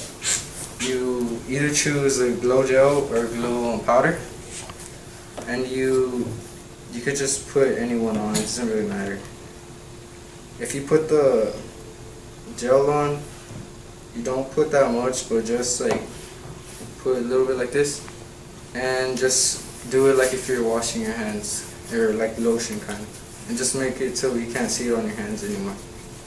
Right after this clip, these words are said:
If the powder is pretty much the same thing until you can't see it anymore. Next, um,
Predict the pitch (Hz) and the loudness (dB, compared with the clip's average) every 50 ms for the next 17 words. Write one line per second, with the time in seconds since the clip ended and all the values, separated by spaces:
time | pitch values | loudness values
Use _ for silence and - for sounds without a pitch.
0 | - - - - - - - - - - - - - - - - - - - 127 | -16 -16 -14 -14 -14 -14 -14 -16 -16 -16 -16 -16 -16 -14 -14 -14 -10 -6 -2 -2
1 | 127 127 - - 147 135 - - - 151 156 165 170 175 170 - - 160 147 147 | -2 -2 0 2 2 2 2 6 8 10 10 10 10 6 2 2 0 0 0 0
2 | 147 143 143 - - - 139 127 117 117 123 120 117 117 117 110 - - 131 120 | 0 -2 -2 -2 0 0 0 0 0 0 0 0 0 0 0 -2 2 2 4 4
3 | 120 120 - 127 113 107 - - 120 110 107 104 101 104 104 202 202 196 202 196 | 4 2 2 0 0 0 -2 -2 -2 -2 -2 -2 -2 -4 -4 -4 -4 -6 -6 -8
4 | - - - - - - - - - - - - - - - - - - - - | -10 -12 -16 -16 -16 -16 -16 -16 -18 -18 -18 -18 -18 -18 -18 -18 -18 -16 -16 -16
5 | - - - 117 123 131 139 143 143 143 - - - 143 139 135 135 127 123 120 | -16 -12 -6 -4 0 0 0 2 2 0 0 0 2 2 2 4 4 4 2 2
6 | 117 113 107 104 104 98 | 2 2 0 -2 -2 -6